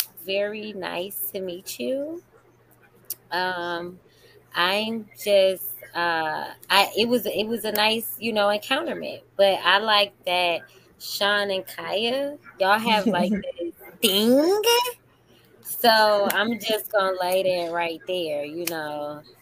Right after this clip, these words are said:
Speaker 1: It, it, it's like, no.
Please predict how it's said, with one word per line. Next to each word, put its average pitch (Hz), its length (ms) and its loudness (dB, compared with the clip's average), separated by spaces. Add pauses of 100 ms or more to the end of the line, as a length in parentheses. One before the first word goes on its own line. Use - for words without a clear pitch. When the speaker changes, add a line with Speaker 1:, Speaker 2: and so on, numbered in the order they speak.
(440)
Speaker 1:
It, 170 300 -4
it, 165 220 -2
it's 202 180 -4
like, 185 240 -6 (1040)
no. 160 180 -8